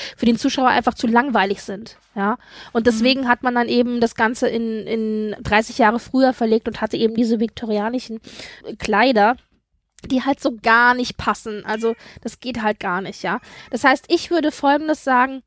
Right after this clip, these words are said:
Speaker 1: für die schauspielerischen Leistungen und für die Charaktere muss man sich den Film auf jeden Fall angucken. Der ist sehr schön, also die, die, das ist wirklich was, finde ich, wa-, das, das, das, das tut mir so im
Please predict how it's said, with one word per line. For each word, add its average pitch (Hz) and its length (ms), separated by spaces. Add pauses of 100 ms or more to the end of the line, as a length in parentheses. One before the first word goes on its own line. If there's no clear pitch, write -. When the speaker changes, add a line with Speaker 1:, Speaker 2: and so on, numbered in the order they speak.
(120)
Speaker 1:
für - 160
die 269 140
schauspielerischen 311 760
Leistungen 262 480
und 220 80
für 285 100
die 262 80
Charaktere 247 760 (680)
muss 277 240
man 285 160
sich 269 120
den 247 120
Film 294 180
auf - 160
jeden 254 180
Fall 240 160
angucken. 196 460 (320)
Der 262 180
ist - 220 (140)
sehr 277 320
schön, 294 600
also 254 220
die, 247 160 (240)
die, 285 160
das 277 280
ist 285 180
wirklich 285 320
was, 254 320
finde 277 280
ich, - 120 (320)
wa-, 247 180
das, 269 180
das, - 220
das, - 220
das 302 140
tut - 220
mir 349 120
so 311 80
im 311 80